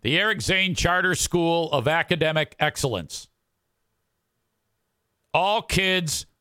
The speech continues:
must be in sports. If you were to do, I was just reading about this, this is research, this is true.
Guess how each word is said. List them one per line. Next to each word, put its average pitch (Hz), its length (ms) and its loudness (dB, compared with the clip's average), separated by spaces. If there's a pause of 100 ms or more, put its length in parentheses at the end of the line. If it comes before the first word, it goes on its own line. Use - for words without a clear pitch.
must 170 380 0
be 170 200 2
in 160 140 0
sports. - 720 -4 (1600)
If 143 160 -4
you 208 140 -4
were 247 80 0
to 240 120 2
do, 202 260 2
I 156 180 2
was 165 140 2
just 139 180 0
reading 165 220 2
about 120 240 2
this, 113 160 0
this 123 100 -2
is 104 60 -2
research, 127 460 -2
this 110 180 -6
is 101 80 -4
true. 143 320 -2